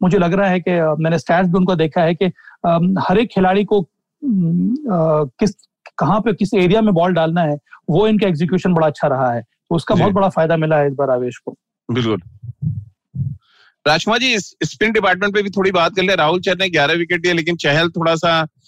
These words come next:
Speaker 2: अ, ऑफ कलर नजर आए। हरप्रीत बरार ने जिस तरह की गेंदबाजी की दो मैचों में, लेफ्ट आर्म स्पिनर है, एक लंबे अरसे से हम देख रहे थे। अक्षर पटेल ने कोरोना के बाद बहुत अच्छी वापसी की। स्पिनर्स के प्रदर्शन को कैसे आप देखते हैं अब,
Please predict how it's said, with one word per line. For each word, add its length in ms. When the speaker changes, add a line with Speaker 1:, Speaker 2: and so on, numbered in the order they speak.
Speaker 2:
अ, 40
ऑफ 380
कलर 200
नजर 260
आए। 160
हरप्रीत 360
बरार 280
ने 120
जिस 200
तरह 140
की 120
गेंदबाजी 480
की 120
दो 160
मैचों 320
में, 180
लेफ्ट 380
आर्म 120
स्पिनर 320
है, 60
एक 160
लंबे 260
अरसे 280
से 60
हम 100
देख 240
रहे 120
थे। 180
अक्षर 260
पटेल 280
ने 220
कोरोना 460
के 120
बाद 180
बहुत 200
अच्छी 220
वापसी 340
की। 240
स्पिनर्स 420
के 100
प्रदर्शन 400
को 100
कैसे 300
आप 120
देखते 300
हैं 100
अब, 400